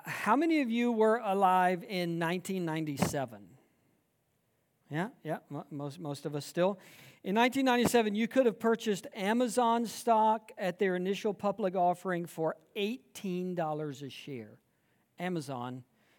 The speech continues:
trading Friday at around eighteen hundred dollars.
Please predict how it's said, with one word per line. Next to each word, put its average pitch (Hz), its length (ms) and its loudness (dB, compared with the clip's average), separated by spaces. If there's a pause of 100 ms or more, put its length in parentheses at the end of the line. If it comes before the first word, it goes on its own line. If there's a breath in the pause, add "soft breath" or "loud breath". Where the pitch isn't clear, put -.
(140)
trading 160 460 0
Friday 143 640 -2 (380 soft breath)
at 139 100 -6
around 131 480 -6 (400 soft breath)
eighteen 156 640 -4
hundred 135 720 -8
dollars. 107 560 -12